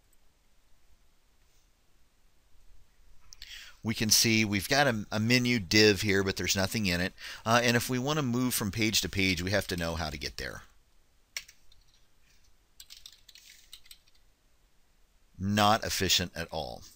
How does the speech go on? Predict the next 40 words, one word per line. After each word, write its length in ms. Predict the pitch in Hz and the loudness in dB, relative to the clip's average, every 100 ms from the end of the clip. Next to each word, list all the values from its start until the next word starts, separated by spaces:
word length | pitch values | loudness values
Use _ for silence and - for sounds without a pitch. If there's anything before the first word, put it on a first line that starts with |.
| - - - - - | -20 -20 -18 -14 0
So 160 | - | 2
what 120 | 160 214 | 4 2
we 80 | |
would 100 | 208 | 0
like 140 | 170 156 | 0 -2
to 60 | 113 | 0
do 280 | 127 123 | 0 2
is 200 | 104 98 | 2 2
have 300 | 95 110 104 | 2 0 -2
the 140 | 90 98 | 0 -2
links 520 | 98 104 85 - - | 0 -2 0 -2 -2
to 200 | - 101 | -4 -4
allow 260 | 92 101 98 | 0 2 4
us 100 | - | 2
to 100 | 92 | 2
move 200 | 87 87 | -2 -4
from 140 | 92 | -6
page 280 | 87 85 - | -6 -4 -4
to 60 | - | -6
page. 440 | 76 64 - - - - - - - - | -10 -10 -10 -12 -14 -20 -20 -16 -16 -6
If 180 | - 147 | -4 0
we 100 | 165 | 0
go 220 | 147 185 | 2 0
through 340 | 202 202 175 170 | 0 0 2 2
and 140 | 139 | -2
hard 400 | 123 180 165 147 | -2 0 2 0
code 280 | - 101 87 | -2 -2 0
these 220 | 90 82 | -2 -2
links, 500 | 87 80 76 - - - - - - | -2 -4 -4 -4 -4 -6 -18 -18 -6
whenever 360 | 127 143 147 | 0 2 2
we 160 | 139 139 | -2 -2
want 220 | 131 127 | 0 0
to 120 | 117 | 0
add 180 | 107 117 | 0 2
a 80 | 113 | 2
new 220 | 104 113 | 0 -2
page 380 | - 113 113 - | -2 -4 -2 -2
to 120 | 110 | -2
our 120 | 101 | 0
site, 420 | 92 98 101 131 | 0 0 0 -2